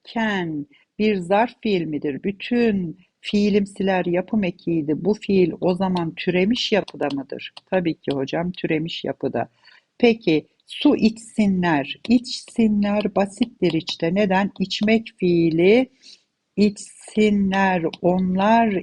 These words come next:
içsinler. Sadece şahıs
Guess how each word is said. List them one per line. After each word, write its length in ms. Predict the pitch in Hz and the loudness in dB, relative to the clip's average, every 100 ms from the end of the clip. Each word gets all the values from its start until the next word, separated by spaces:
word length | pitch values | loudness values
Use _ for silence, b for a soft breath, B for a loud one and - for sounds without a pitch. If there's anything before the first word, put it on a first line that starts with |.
| - | -6
içsinler. 920 | 180 - - - 175 165 160 151 139 - B B - - | -10 -10 -10 -4 -2 -2 0 0 0 -6 B B -6 2
Sadece 500 | 226 220 196 180 175 | 4 4 0 -2 -4
şahıs 460 | - 175 185 247 | -4 -4 -4 -6